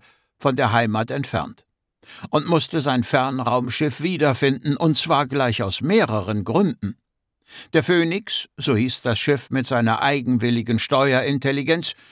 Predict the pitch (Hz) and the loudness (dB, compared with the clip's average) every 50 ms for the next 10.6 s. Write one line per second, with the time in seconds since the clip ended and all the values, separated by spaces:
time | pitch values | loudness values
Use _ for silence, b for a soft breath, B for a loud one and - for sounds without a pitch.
0 | B B B B B B _ - - 220 233 226 - 233 208 175 196 170 - - | B B B B B B _ 0 2 2 2 2 -2 -4 -4 -4 -4 -6 -2 -2
1 | 175 165 - - - _ _ 214 214 165 117 123 135 - - - 160 143 127 110 | -2 -2 -2 -4 -8 _ _ 0 0 0 2 0 -2 -2 0 0 2 2 2 0
2 | 120 - - - 151 139 123 113 117 - 127 123 110 120 113 104 107 101 101 92 | 0 -2 -4 -4 -2 -2 0 -2 -2 -2 -2 0 2 2 2 2 2 2 0 0
3 | 78 107 104 - 135 123 113 - _ 117 113 - _ _ _ _ _ _ _ _ | -2 -2 0 2 2 2 2 0 _ -6 -6 -6 _ _ _ _ _ _ _ _
4 | _ _ - 156 175 - - 123 104 101 101 104 123 120 120 139 151 127 135 135 | _ _ -2 0 0 2 2 0 2 2 2 4 4 4 4 2 2 2 2 2
5 | 117 110 120 127 - - - 139 120 117 120 139 143 147 123 - - 123 120 143 | 2 0 -2 -2 -2 -2 0 0 0 0 -2 -2 -4 -4 -4 -6 -4 -2 -2 -2
6 | 147 - - 131 131 120 113 107 117 127 135 135 139 135 139 151 160 160 151 B | -2 -2 -4 0 0 2 2 2 2 2 2 2 2 2 2 2 2 2 0 B
7 | B B B B B B - 139 131 - - 170 180 175 170 - _ - 170 175 | B B B B B B -4 -4 -2 0 2 2 2 2 0 -2 _ -4 -2 -2
8 | 175 175 - - - - 170 175 180 170 - - 170 160 151 - - 156 156 151 | -2 -4 -6 -4 -2 -2 0 0 0 0 2 2 0 0 0 -2 -4 -2 0 0
9 | 143 131 139 139 143 147 143 143 160 170 156 135 139 131 110 - - 120 131 117 | 2 4 4 4 4 4 2 0 0 0 0 0 0 0 0 -2 -2 -2 -2 0
10 | 110 107 110 117 120 143 160 175 170 160 165 160 | 0 0 0 2 2 2 2 2 2 0 0 -2